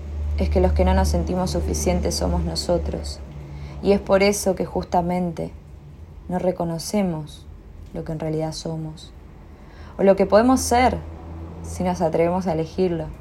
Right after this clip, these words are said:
Nos quedamos con personajes como piezas de ajedrez, con ciertas características que nos parecen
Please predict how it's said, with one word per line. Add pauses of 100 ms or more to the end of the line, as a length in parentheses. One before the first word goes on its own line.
(1800)
Nos
quedamos
con
personajes (260)
como
piezas
de
ajedrez, (1500)
con
ciertas
características
que
nos
parecen